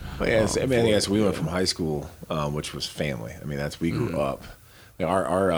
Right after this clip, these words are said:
Speaker 1: our play, had a nice playground from first grade up through all the way through junior high
Speaker 2: Mm.
Speaker 1: was a,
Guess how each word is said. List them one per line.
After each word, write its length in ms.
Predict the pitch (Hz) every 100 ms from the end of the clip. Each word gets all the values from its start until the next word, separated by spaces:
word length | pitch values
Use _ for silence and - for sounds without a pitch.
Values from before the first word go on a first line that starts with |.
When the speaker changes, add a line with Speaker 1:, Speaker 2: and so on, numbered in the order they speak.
| 76
Speaker 1:
our 160 | 69 104
play, 220 | - 101
had 120 | 85
a 100 | 113
nice 180 | 107 85
playground 400 | - 90 82 76 78
from 100 | 78
first 240 | 87 -
grade 220 | 87 76
up 260 | - 76 -
through 180 | - 76
all 100 | 78
the 60 | 78
way 100 | 73
through 160 | 76
junior 260 | 67 78 67
high 400 | 76 69 67 62 - -
Speaker 2:
Mm. 320 | 58 - -
Speaker 1:
was 240 | 82 76
a, 800 | 73 69 62 60 - 62 60 -